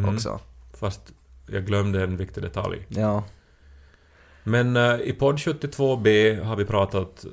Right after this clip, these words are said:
Speaker 1: o-, också om hur livet kan ta oväntade vändningar och hur livet alltid tar oväntade vändningar.
Speaker 2: Mm, i podd sjuttiotvå C till exempel så kanske du f-, kom ihåg detaljen i vitsen.
Speaker 1: Det är sant, eller så berättar jag en helt annan vits.
Speaker 2: Mm.
Speaker 1: Jag kan ju nog fler vitsar också.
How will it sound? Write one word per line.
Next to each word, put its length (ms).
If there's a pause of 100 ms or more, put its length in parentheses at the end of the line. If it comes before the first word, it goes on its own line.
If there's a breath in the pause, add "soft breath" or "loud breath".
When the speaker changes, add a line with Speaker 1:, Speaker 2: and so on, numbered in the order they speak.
(140)
Speaker 1:
o-, 380
också 280
om 420
hur 340
livet 520 (100)
kan 320
ta 260
oväntade 540
vändningar 420
och 140
hur 60
livet 260
alltid 300
tar 240
oväntade 440
vändningar. 460 (100)
Speaker 2:
Mm, 260
i 60
podd 240
sjuttiotvå 420
C 260
till 120
exempel 360
så 80
kanske 280
du 120
f-, 160 (120)
kom 160
ihåg 340
detaljen 440
i 40
vitsen. 380 (320)
Speaker 1:
Det 140
är 60
sant, 400
eller 120
så 80
berättar 300
jag 80
en 60
helt 200
annan 260
vits. 340
Speaker 2:
Mm. 140
Speaker 1:
Jag 100
kan 100
ju 80
nog 180
fler 220
vitsar 360
också. 300